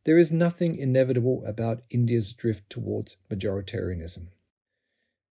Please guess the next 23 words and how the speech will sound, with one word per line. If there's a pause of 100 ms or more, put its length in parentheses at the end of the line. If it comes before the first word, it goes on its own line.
(140)
As
the
noted
political
scientist
Sumit
Ganguly
argues, (460)
the
sheer
cultural,
linguistic
and (100)
ethnic
variety
of
the
country
will
not
be
easily
steamrolled.